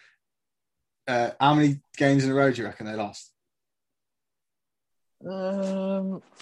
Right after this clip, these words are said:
Speaker 2: so I reckon it's back end of the Premier League, start the Championship.
Speaker 1: I'm
Speaker 2: Is that what we're
Speaker 1: guessing, I'm
Speaker 2: talking?
Speaker 1: guessing that's what it is, yeah.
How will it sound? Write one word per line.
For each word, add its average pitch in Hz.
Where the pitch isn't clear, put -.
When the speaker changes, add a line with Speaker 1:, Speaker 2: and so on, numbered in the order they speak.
Speaker 2:
so 135
I 151
reckon 135
it's -
back 147
end 131
of 127
the 127
Premier 120
League, 107
start 113
the -
Championship. 110
Speaker 1:
I'm 139
Speaker 2:
Is 123
that 110
what 110
we're 113
Speaker 1:
guessing, 127
I'm -
Speaker 2:
talking? 123
Speaker 1:
guessing 117
that's 107
what 104
it 92
is, 98
yeah. 98